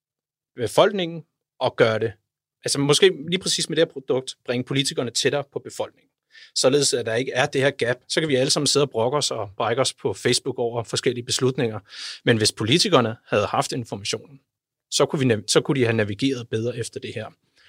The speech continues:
Og vi ser jo nogle ting, altså vi ser jo, når, vi har jo mange, mange, mange tusind mennesker, der er inde og tager stilling til de her ting. Og der kan vi jo se, altså det burde jo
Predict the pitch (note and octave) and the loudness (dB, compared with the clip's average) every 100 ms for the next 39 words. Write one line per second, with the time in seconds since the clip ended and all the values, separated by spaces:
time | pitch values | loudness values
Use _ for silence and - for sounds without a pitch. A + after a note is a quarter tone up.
0 | _ - - - D3 E3+ - G3+ F#3 B2 | _ -8 -8 -6 0 2 8 8 6 0
1 | G#2+ - E3+ C#3 C#3 B2+ D3+ G3+ D#3 C#3 | 0 0 -2 -2 -2 0 2 6 4 4
2 | C#3+ B2+ - _ D#3 D3+ - C#3+ B2 A2 | 0 0 -4 _ -18 -16 -8 -2 -2 0
3 | A2+ C3 G#2+ G#2 - A2+ G#2+ B2 - B2 | 0 2 0 -4 -10 -4 -2 -2 -4 -6
4 | B2 G#2 - - G#2 A2+ - - G#2 G#2+ | -8 -8 -10 -10 -12 -10 -6 -6 -6 -10
5 | G#2+ G#2 G#2 G2+ G#2 - _ _ - - | -8 -8 -8 -6 -6 -6 _ _ -20 -20
6 | - - - - D3 C3+ F#3 D3 D3 - | -20 -20 -18 -8 0 0 2 2 4 4
7 | G3 - B2+ A#2 - _ D3+ - D3+ F3+ | 2 0 0 0 -4 _ -2 4 6 6